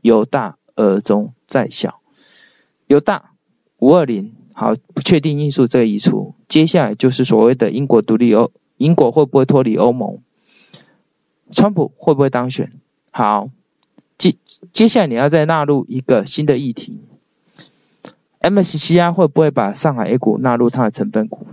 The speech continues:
如果会，那各位亲爱的投票，应该会啦，不然它不会沪港通了。哦，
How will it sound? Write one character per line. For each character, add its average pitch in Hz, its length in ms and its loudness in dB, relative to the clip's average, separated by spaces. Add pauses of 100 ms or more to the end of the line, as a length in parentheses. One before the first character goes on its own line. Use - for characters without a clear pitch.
如 135 140 2
果 147 180 2
会， - 380 -2 (760)
那 147 120 -2
各 147 160 0
位 143 80 2
亲 139 140 -4
爱 127 60 0
的 - 80 -10
投 104 100 0
票， - 320 -2
应 165 160 -2
该 160 160 0
会 156 180 0
啦， 101 260 -4
不 170 100 2
然 131 180 0
它 143 140 -2
不 135 160 -2
会 143 80 2
沪 139 160 -4
港 107 220 -12
通 113 240 -2
了。 - 160 -8 (560)
哦， 113 220 -2